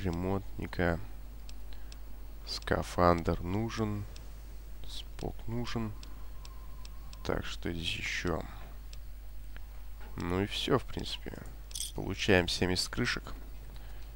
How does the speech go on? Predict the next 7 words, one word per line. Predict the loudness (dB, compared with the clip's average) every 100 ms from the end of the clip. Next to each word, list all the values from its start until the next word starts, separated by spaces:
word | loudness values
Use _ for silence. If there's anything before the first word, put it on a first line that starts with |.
| -8 -8 -6 -8 -10 -4
И | 0 0
идем | 2 8 8 8
быстрее, | 6 4 6 10 10
быстрее, | 8 2 6 6 6
быстрее | 4 0 4 8 8 8
в |
этот | 6 4 2 0